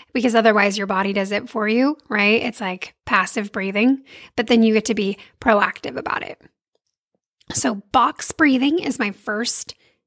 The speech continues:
suggestion for you. And don't knock it. It's one of those great things that you can employ instantly and anywhere that you're at. Some of these you can't, but that one you can.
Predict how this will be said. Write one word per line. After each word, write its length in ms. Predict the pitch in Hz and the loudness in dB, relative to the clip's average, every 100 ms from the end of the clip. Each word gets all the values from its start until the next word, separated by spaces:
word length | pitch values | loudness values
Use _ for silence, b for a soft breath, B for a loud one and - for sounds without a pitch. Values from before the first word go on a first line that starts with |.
| _ | _
suggestion 600 | - 226 208 190 226 214 | -4 0 0 0 -4 -8
for 200 | - 208 | -8 -8
you. 320 | 196 202 220 - b b | -6 -8 -10 -14 b b
And 180 | 240 233 | -2 6
don't 240 | 277 311 | 6 8
knock 260 | 302 254 - | 4 4 0
it. 200 | 214 - | -10 -6
It's 220 | 311 - | -6 0
one 80 | 330 | 2
of 80 | 339 | 4
those 200 | 311 254 | 2 0
great 380 | - 294 302 311 | -2 0 0 0
things 300 | 285 269 262 | 4 4 2
that 100 | 247 | -2
you 140 | 240 | -2
can 120 | 247 | 0
employ 520 | 220 214 240 226 226 - b b b b _ - _ | 0 0 2 2 2 -4 b b b b _ -20 _
instantly 640 | 285 277 302 311 311 339 339 - | 2 4 2 0 0 0 -2 -2
and 100 | 262 | 0
anywhere 440 | 247 247 226 208 | 2 2 2 0
that 120 | 202 | -2
you're 140 | 214 208 | -6 -6
at. 240 | - - | -6 -6
Some 180 | - 381 | -2 2
of 80 | 415 | 4
these 220 | 302 - | 2 2
you 60 | 262 | -4
can't, 340 | 277 233 226 - - | 0 0 0 -6 -6
but 160 | 285 | -2
that 180 | 254 262 | 0 0
one 200 | 320 247 | 4 2
you 80 | 208 | 2
can. 400 | - - - | -6 -12 -14